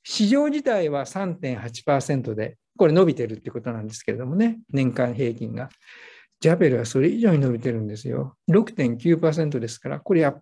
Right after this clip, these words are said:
ぱり強いんですよね。ジャペルが市場においても認められてるから、これだけの市場成長率も高い成長ができてるということだと思います。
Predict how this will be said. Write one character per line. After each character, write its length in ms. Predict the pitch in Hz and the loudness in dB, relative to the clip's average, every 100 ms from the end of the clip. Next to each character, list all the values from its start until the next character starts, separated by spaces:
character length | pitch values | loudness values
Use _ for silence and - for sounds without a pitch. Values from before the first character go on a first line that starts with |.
| _ | _
ぱ 80 | 254 | -4
り 80 | 214 | -4
強 260 | - 226 | 2 4
い 60 | 240 | 6
ん 20 | |
で 80 | 143 | 4
す 120 | - | 0
よ 80 | 117 | -6
ね。 180 | 127 151 _ _ - - _ | -6 -8 _ _ -20 -20 _
ジ 80 | 208 | 0
ャ 40 | |
ペ 120 | 208 196 | 4 4
ル 80 | |
が 80 | 175 | 2
市 180 | 151 170 | 0 0
場 180 | 202 208 | 4 4
に 120 | 208 | 4
お 100 | 208 | 4
い 80 | 196 | 2
て 120 | 170 | -2
も 120 | 147 | -2
認 240 | 147 151 214 | -2 0 2
め 120 | 214 | 4
ら 100 | 202 | 2
れ 80 | 185 | 0
て 100 | 151 | -2
る 80 | 131 | -4
か 120 | 139 | -6
ら、 80 | 127 | -4
こ 160 | - | -2
れ 80 | 156 | 0
だ 120 | 156 | -2
け 80 | 147 | -4
の 200 | 143 165 | -2 -4
市 240 | - 165 | -4 -4
場 180 | 160 180 | 0 0
成 240 | 175 180 170 | 0 -2 0
長 220 | 180 151 | 0 -2
率 200 | 131 135 | -4 -8
も 140 | 127 | -8
高 320 | 127 - 240 | -8 -2 2
い 80 | 185 | 2
成 220 | - 139 | 2 -2
長 160 | 127 123 | -2 -2
が 100 | 113 | -2
で 100 | 123 | -4
き 100 | 120 | -6
て 100 | 107 | -10
る 100 | 123 | -10
と 140 | - | -2
い 120 | 175 156 | 2 2
う 40 | |
こ 100 | 151 | 2
と 140 | 139 | 0
だ 100 | 120 | -2
と 140 | 117 170 | 0 0
思 160 | 123 | 0
い 60 | 107 | -2
ま 100 | - | -6
す。 220 | - - | -14 -16